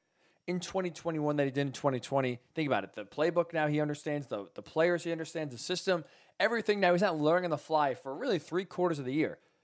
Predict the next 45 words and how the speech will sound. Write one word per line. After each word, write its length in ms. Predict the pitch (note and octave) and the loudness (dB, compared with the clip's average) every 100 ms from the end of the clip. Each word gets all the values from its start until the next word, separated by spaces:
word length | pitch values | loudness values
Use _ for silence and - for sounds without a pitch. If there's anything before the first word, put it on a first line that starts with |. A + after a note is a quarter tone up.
| _ | _
He 160 | - F#3 | -2 0
was 260 | E3+ D#3+ | 0 0
still 300 | - - F#3 | -2 0 0
trying 400 | E3+ E3+ D#3 D#3 | 0 0 0 -2
to 520 | D3 D#3+ D3+ D3 C#3+ B2 _ _ C3 | -4 0 2 2 0 -4 _ _ 4
get 160 | D#3+ | 4
used 160 | D#3+ D#3+ | 4 -4
to 80 | E3 | -6
the 80 | |
system, 480 | D#3+ - D3 - D3 | -6 -4 -6 -4 -4
get 120 | C3+ | -2
used 160 | C#3+ D#3 | -2 -4
to 40 | |
the 80 | D#3+ | -4
players, 580 | D#3 - D3 C#3+ C#3 C#3 | -6 -4 -2 0 -2 -2
kind 200 | D#3 D3 | -2 -2
of 80 | B2 | 0
get 180 | D#3 - | 0 2
all 180 | D3 D#3+ | 2 2
the 80 | D#3 | -2
familiarity 720 | - C#3+ D3 D3 C#3+ C#3+ A#2+ | -4 0 2 4 2 0 0
down. 340 | A#2+ A2 G#2+ - _ _ | 2 2 0 -6 _ _
He 80 | - | -8
still 200 | - F#4+ | 2 2
threw 260 | - C#4 G3 | 2 -4 -6
forty 500 | - - A3+ G3+ B2 | -6 -6 -6 -8 -10
touchdowns. 680 | - D3 C#3 - D2+ - - _ | -10 -10 -10 -14 -20 -20 -20 _
With 160 | E3 E3 | -2 0
that 220 | D3 G#2+ | 0 -2
said, 240 | - E2+ E2+ | -4 -6 -4
by 100 | G2 | -4
the 80 | |
way, 220 | G#2 G#2+ A2+ F#3+ | -2 -4 -6 -4
really 260 | A3+ G#3+ | 0 0
working 380 | D3+ D#3 F3 E3 | 0 -2 -2 -2
through 140 | D3+ | -4
three 220 | D3 D#3+ D3+ | -2 -2 -2
quarters 300 | - D#3 C3+ | 0 0 0
of 60 | |
the 80 | B2+ | 0
year, 260 | C3 A#2+ G#2 - - - | 2 2 0 -14 -8 -2
being 160 | E3 | 0
uncomfortable. 640 | D3 - E3+ D3+ A#2+ G2 - _ _ _ - | 0 2 2 2 -4 -4 -6 _ _ _ -8
But 100 | - | 2
hey, 160 | C#3 A2 | 2 2